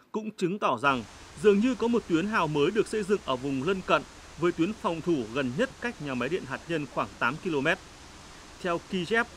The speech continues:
Independent, quân đội Ukraine đã tiến gần hơn tới cơ sở hạt nhân này trong phạm vi năm mươi ki-lô-mét.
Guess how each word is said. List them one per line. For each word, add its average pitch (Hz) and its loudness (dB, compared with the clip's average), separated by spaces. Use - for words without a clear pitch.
Independent, 143 -2
quân 240 0
đội 233 4
Ukraine 175 2
đã 143 2
tiến 156 -2
gần 180 -2
hơn 175 -2
tới 143 -6
cơ 190 -4
sở 156 -4
hạt 123 -4
nhân 170 -6
này 131 0
trong 151 -6
phạm 139 -8
vi 139 -2
năm 151 0
mươi 139 -2
ki-lô-mét. 147 0